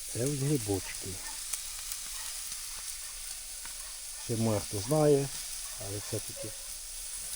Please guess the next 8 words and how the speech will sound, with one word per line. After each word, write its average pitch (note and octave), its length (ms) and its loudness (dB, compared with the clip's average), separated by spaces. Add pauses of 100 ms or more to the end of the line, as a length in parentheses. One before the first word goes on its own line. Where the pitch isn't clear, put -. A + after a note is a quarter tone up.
(680)
я G#2 160 0
нікого G2+ 440 4 (180)
не A2 180 2
хочу - 360 2
нав-, G2 380 0
навчити, C3 640 2
навчати C3 640 8
щось. - 280 -2